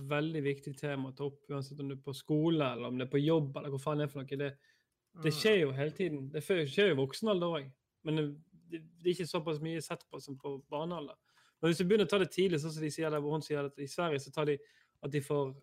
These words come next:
Speaker 1: anmeldt og sånn som det. Det er jo, det er jo en konsekvens som er ekstremt påvirkende for, for fram-, fremtiden til personen.
Speaker 2: Mm.
Speaker 1: Og hvis jeg hadde hatt det i
Speaker 2: Ja.
Speaker 1: Norge, så tror jeg det hadde vært en helt annen, helt annen måte å
Speaker 2: Mm.
Speaker 1: reagere på hvis jeg ble mobbet der borte enn hvis jeg ble mobbet,
Speaker 2: Ja.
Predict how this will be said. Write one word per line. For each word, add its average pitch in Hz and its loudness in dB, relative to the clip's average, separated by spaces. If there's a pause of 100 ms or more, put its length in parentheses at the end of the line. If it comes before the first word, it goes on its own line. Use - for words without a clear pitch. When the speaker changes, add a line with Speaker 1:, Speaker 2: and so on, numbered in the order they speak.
(340)
Speaker 1:
anmeldt 185 4
og 127 -10
sånn 135 -8
som 139 -2
det. 131 -8
Det 170 0
er 185 4
jo, 160 4 (180)
det 202 6
er 196 8
jo 180 4
en 156 0
konsekvens 170 0 (160)
som 147 -6
er 139 -6
ekstremt 165 -4 (480)
påvirkende 156 4
for, 139 -4
for 139 -12
fram-, 156 -2
fremtiden 190 0
til 139 -6
personen. 143 -6
Speaker 2:
Mm. 131 -16 (320)
Speaker 1:
Og 170 4
hvis 175 4
jeg 202 6
hadde 180 4
hatt 208 2
det 175 6
i - 6
Speaker 2:
Ja. 165 6
Speaker 1:
Norge, 196 4
så 170 -6
tror 208 4
jeg 202 6
det 190 6
hadde - 4
vært 190 0
en - -16
helt 165 0
annen, 160 -2 (640)
helt - 0
annen 160 0
måte 151 2
å 160 0
Speaker 2:
Mm. 151 0
Speaker 1:
reagere 147 -2
på 135 -8 (240)
hvis 147 -4
jeg 151 -4
ble 139 0
mobbet 151 0
der 143 0
borte 147 -4
enn 139 -8
hvis 135 -10
jeg 147 -12
ble 143 -8
mobbet, 139 -6
Speaker 2:
Ja. 123 -8